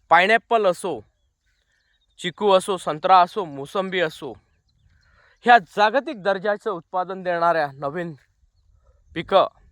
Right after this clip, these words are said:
आम्ही इथं इंट्रोड्यूस करतोय. कचऱ्याचे ढिगारे आहेत, कारण आमचं प्लांट हा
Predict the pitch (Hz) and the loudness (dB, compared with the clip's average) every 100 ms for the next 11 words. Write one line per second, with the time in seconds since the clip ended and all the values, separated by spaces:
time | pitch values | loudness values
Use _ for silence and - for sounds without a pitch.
0 | _ 147 156 170 139 175 135 120 135 131 | _ -10 -8 -8 -6 -6 -6 -8 -8 -8
1 | 135 - 110 - - - _ _ _ _ | -10 -10 -12 -10 -20 -20 _ _ _ _
2 | _ _ _ _ _ _ - - _ - | _ _ _ _ _ _ -20 -20 _ -20
3 | - - _ _ _ _ _ _ _ _ | -20 -20 _ _ _ _ _ _ _ _
4 | _ _ _ _ _ _ _ _ 143 147 | _ _ _ _ _ _ _ _ 0 4
5 | 165 180 202 180 165 175 180 175 190 _ | 4 4 2 2 4 6 6 2 -4 _
6 | _ _ 170 175 170 175 185 170 185 185 | _ _ 0 4 2 2 -6 -4 2 4
7 | 208 208 | 4 2